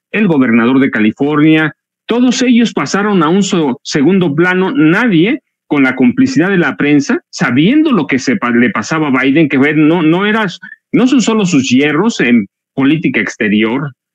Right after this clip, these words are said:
eh, una política, como decimos, pues, basada en la guerra. No, también son sus hierros internos. Lo ocultaron todo, así que nunca el Partido Demócrata se preocupó por hacer visible a nadie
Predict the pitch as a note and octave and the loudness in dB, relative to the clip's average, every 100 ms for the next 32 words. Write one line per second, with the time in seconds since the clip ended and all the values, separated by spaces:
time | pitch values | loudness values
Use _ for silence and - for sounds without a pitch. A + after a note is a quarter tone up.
0 | _ - A#2 A#2+ C3 C3+ C#3 B2 A#2+ D3 | _ -6 -4 -2 0 0 0 0 0 2
1 | E3 D#3 B2 A#2+ A#2 A#2 F3 A#2 B2+ D3 | 0 -2 -2 0 0 2 0 2 0 0
2 | - _ A#2+ B2 C#3+ D#3 C3+ B2 F3+ F3+ | -4 _ -4 -2 -2 0 0 0 -2 0
3 | F3+ D4 D4 - _ _ C#3+ B2+ B2+ A#3+ | 0 0 -2 -6 _ _ -2 2 2 2
4 | A#3+ A3+ - D#3+ B2 E3 F3 - A#2 G2+ | 2 0 0 0 0 0 -2 0 0 0
5 | F#3+ E3+ C3+ F3 - _ _ C3 D3 D3+ | -2 0 0 0 -6 _ _ 0 2 0
6 | C#3 A3 A3 F3+ G#3+ G#3+ F#3+ A3 A3 F3 | 0 0 0 0 0 -2 0 0 0 2
7 | F#3+ B3 A3 G3 F3+ C#3 C4 F#3+ D#3 C#3 | 4 2 2 -2 -4 -6 -2 0 2 2
8 | D3+ C#3 D#3+ D#3 F#3 F3+ F3+ B2 C3 C3 | 0 -2 -4 -4 -4 -4 -4 -4 0 0
9 | A#2 A#2+ D3+ G3+ D#4 _ _ _ _ _ | 0 -2 0 -4 -8 _ _ _ _ _
10 | _ _ _ _ _ _ _ _ _ - | _ _ _ _ _ _ _ _ _ -4
11 | E3+ E3 - A#3 B3+ G#3 F3 - B3 A3 | -2 -2 -2 0 2 2 0 2 2 2
12 | E3+ B2+ C3+ C3 B2+ G3 | 2 2 2 2 0 -2